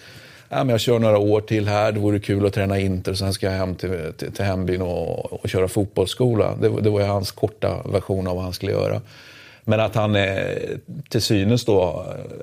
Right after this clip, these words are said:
är för bra för det här Sampdoria. Och det är sagt med all respekt för Sampdoria.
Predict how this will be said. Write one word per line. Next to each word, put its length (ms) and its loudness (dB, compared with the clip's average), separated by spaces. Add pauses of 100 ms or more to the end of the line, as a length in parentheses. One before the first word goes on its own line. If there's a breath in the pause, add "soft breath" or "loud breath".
(260)
är 300 -2
för 580 2
bra 440 2
för 140 -2
det 60 0
här 100 -2
Sampdoria. 600 0
Och 120 0
det 60 0
är 20 -2
sagt 260 -2
med 140 -2
all 160 0
respekt 400 -4
för 80 -12
Sampdoria. 600 -2